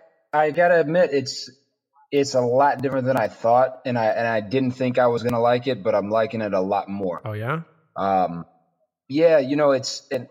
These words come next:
Speaker 1: and everyone, I, I, I think it, it matters. It, it's a difference when you, you first get ready to come out here. You have people that are already here, and you get the perspective from everyone, right? You know, 'cause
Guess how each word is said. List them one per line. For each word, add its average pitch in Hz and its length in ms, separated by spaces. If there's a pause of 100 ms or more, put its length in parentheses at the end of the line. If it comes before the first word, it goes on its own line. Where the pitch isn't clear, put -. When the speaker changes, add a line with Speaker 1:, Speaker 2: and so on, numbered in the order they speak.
Speaker 1:
and 143 100
everyone, 180 440
I, 127 300
I, 147 240
I 151 40
think 202 160
it, 135 140
it 139 120
matters. 139 360
It, 127 160
it's 139 160
a - 40
difference 147 280
when 131 140
you, 117 180
you 110 120
first - 440 (160)
get 123 120
ready 123 200
to 95 60
come 113 160
out 110 160
here. 110 200
You 101 180
have 104 120
people 107 200
that 101 100
are 98 40
already 95 200
here, 110 400 (420)
and 110 120
you 113 120
get 135 360
the 117 560 (240)
perspective 117 600
from 107 160
everyone, 90 400
right? 104 180
You 113 80
know, 104 100
'cause 95 220